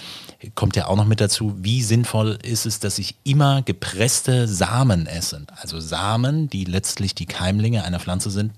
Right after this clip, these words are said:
damit daraus etwas Neues, äh, wachsen kann. Also von daher ist hier jetzt auch auf, von Früchten wie beispielsweise, äh, Oliven, äh, gepresste Öle zu setzen, tendenziell besser.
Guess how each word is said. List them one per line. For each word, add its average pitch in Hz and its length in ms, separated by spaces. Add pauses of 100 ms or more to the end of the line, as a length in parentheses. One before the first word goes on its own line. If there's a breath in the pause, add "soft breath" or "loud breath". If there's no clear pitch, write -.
(140)
damit 90 320
daraus 92 300
etwas 92 240
Neues, 98 380 (500 loud breath)
äh, 82 220
wachsen 85 320
kann. 78 240 (280 loud breath)
Also 92 380 (160 loud breath)
von 90 200
daher 101 400
ist - 300
hier 113 260
jetzt 110 240
auch 104 240
auf, 95 120
von 95 260
Früchten 120 680
wie 95 180
beispielsweise, 87 840 (120)
äh, 85 140
Oliven, 107 680
äh, 92 160
gepresste 101 540
Öle 101 260
zu - 140
setzen, 90 480 (100)
tendenziell 87 380
besser. - 320